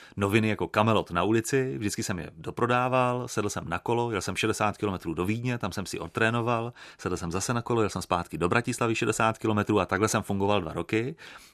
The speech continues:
Další dva roky jsem si našel jinou brigádu, pěstoval jsem růže. A to bylo nádherný, protože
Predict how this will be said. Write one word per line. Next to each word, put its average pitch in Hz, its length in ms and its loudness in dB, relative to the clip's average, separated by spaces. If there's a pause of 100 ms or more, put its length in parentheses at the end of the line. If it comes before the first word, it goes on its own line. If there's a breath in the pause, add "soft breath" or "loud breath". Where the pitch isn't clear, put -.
(120 loud breath)
Další 98 480 4
dva 117 140 8
roky 123 480 4
jsem 113 180 0
si 104 140 0 (100)
našel 90 300 -4
jinou 82 300 -2
brigádu, 95 640 -2 (600 loud breath)
pěstoval 107 320 0
jsem 101 180 -2
růže. 85 320 -2 (560 soft breath)
A - 80 -10
to 110 100 0
bylo 127 140 2
nádherný, 101 680 4 (280 loud breath)
protože 120 760 2